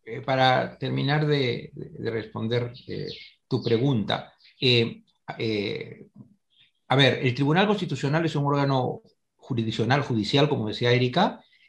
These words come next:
es la máxima instancia, la última y definitiva instancia en materia de temas constitucionales,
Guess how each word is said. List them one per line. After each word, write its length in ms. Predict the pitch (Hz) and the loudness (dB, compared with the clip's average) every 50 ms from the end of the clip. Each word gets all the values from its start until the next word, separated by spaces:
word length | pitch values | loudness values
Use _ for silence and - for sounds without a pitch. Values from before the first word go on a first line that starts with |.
| _ _ - | _ _ 4
es 160 | 180 170 151 | 4 6 6
la 300 | 160 147 131 127 - - | 6 6 6 4 0 -2
máxima 580 | - 131 151 175 185 - - - 180 156 139 120 | 0 2 4 4 2 2 -2 -4 -4 -4 -4 -4
instancia, 840 | 117 117 113 - - - - 143 143 127 120 - 156 165 175 - - | -4 -6 -6 -8 -4 2 2 2 2 2 0 2 0 0 0 -2 -8
la 160 | - 104 110 | -6 -2 0
última 640 | 113 139 151 151 147 - - - 156 139 131 127 123 | 2 2 2 2 0 -2 -4 -4 -2 0 0 0 0
y 40 | 117 | -2
definitiva 540 | 107 104 - 107 104 104 101 - 139 135 | -4 -6 -6 -8 -8 -6 -2 -2 0 0
instancia 800 | 131 123 113 - - - 135 131 131 127 - - 160 185 202 190 - - - _ _ | 0 0 -2 -4 -4 -2 0 0 0 -2 -2 -2 -2 -2 -2 -4 -8 -16 -20 _ _
en 140 | - 120 117 | -2 0 2
materia 440 | 113 113 110 113 135 139 135 139 131 | 2 2 2 2 2 4 4 4 2
de 100 | 120 113 | 2 0
temas 260 | - 131 123 131 123 | -2 -2 -2 -2 -2
constitucionales, 1000 | - 135 123 113 - 117 - 107 - 101 104 123 127 127 135 170 202 190 - _ | -2 -4 -4 -4 -6 -8 -8 -8 -6 -4 -2 0 0 0 0 -2 -4 -8 -10 _